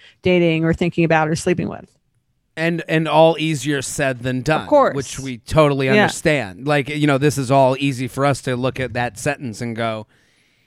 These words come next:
Speaker 2: "Yeah, you want something more," <laughs> you know? So it's, um, this is, uh, it, it, listen, this is all hard and kind of icky. You know, like, I, I, I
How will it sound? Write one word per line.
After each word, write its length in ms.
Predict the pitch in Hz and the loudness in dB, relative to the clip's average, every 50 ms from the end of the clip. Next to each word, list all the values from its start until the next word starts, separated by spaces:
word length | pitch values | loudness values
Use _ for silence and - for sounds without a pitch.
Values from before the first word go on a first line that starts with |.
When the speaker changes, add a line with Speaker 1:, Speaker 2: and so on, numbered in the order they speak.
| _ _ _ _ | _ _ _ _
Speaker 2:
"Yeah, 500 | - 117 123 131 143 151 156 151 147 143 | -8 -6 -2 0 2 4 6 6 6 4
you 220 | 139 135 147 156 151 | 4 4 2 2 2
want 260 | 151 147 139 131 - | 2 0 -2 -4 -6
something 460 | - 139 127 - - - 113 107 104 | -8 -8 -8 -8 -8 -8 -8 -8 -8
more," 460 | 107 104 98 90 78 82 85 - - 135 | -8 -10 -10 -12 -14 -16 -12 -6 -6 0
<laughs> 60 | - | 2
you 200 | - 269 - 262 | 2 2 4 4
know? 380 | 214 220 190 - 202 185 220 220 - | 2 4 4 4 4 4 2 0 0
So 540 | - - - 175 180 165 165 156 147 143 | -2 -2 2 4 4 6 4 4 2 2
it's, 320 | 143 147 156 185 - - - | 0 0 -2 -2 -2 -2 0
um, 440 | 165 151 143 143 143 139 143 143 - _ _ _ _ _ _ _ _ _ _ - | 2 2 4 2 0 -2 -4 -6 -10 _ _ _ _ _ _ _ _ _ _ 0
this 260 | 147 165 170 - - | 2 2 2 2 2
is, 300 | 180 185 180 170 151 143 | 2 2 2 2 0 0
uh, 540 | 165 170 170 165 165 165 165 160 160 160 160 - | 2 2 4 4 4 4 2 2 0 0 -2 -4
it, 180 | 165 170 175 - | -4 -4 -2 -2
it, 140 | 208 214 220 | -2 0 4
listen, 260 | 220 202 - 143 139 | 4 4 4 4 2
this 120 | 156 160 165 | 2 2 2
is 100 | 165 165 | 4 4
all 160 | 175 175 165 | 6 6 6
hard 320 | 131 165 160 160 156 147 | 6 4 4 4 4 0
and 180 | 139 135 135 127 | -2 -6 -8 -4
kind 280 | - - 180 214 208 185 | 0 2 2 2 2 0
of 120 | 143 131 - | -4 -6 -4
icky. 400 | 151 143 135 - 104 90 76 _ | -6 -6 -6 -8 -16 -20 -20 _
You 120 | 135 139 139 | -10 -8 -6
know, 160 | 139 135 131 | -6 -6 -6
like, 240 | 131 131 127 123 - | -4 -6 -6 -6 -6
I, 180 | 135 131 131 127 | -6 -8 -6 -6
I, 360 | 131 131 135 131 131 127 123 _ _ _ | -6 -6 -6 -8 -10 -16 -20 _ _ _
I 300 | - 127 131 131 127 120 | -12 -10 -10 -10 -12 -16